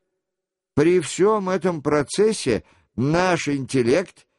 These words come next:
является только слепым орудием другой страсти, играющей роль соперника той,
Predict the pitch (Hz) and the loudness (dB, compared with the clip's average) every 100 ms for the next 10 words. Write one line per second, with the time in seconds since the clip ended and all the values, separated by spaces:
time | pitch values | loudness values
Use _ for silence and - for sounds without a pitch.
0 | _ - 143 165 160 170 196 175 - 156 | _ 0 2 2 2 2 0 -2 -4 -2
1 | 190 175 180 175 - 170 156 - 208 196 | -2 0 -2 -2 -2 0 0 2 0 0
2 | - - 165 160 156 180 233 196 202 196 | -4 -2 0 0 -2 -2 -2 -2 2 2
3 | 190 170 175 190 196 190 175 202 247 240 | 0 -2 0 2 2 2 -2 0 2 0
4 | 151 - - 160 139 135 123 - 143 147 | -4 -6 -2 0 2 0 -2 -4 0 2
5 | 139 - _ _ _ _ _ - 175 165 | 0 -6 _ _ _ _ _ 0 2 2
6 | 180 202 190 147 165 180 175 214 196 - | 2 2 0 -2 0 2 2 2 -2 -8
7 | _ - - - 185 202 - 220 247 220 | _ -10 -6 0 0 0 -4 0 2 2
8 | 147 120 110 120 104 - _ _ - 180 | -2 -4 -4 -2 -2 -2 _ _ 2 4
9 | 240 226 165 | 2 0 -10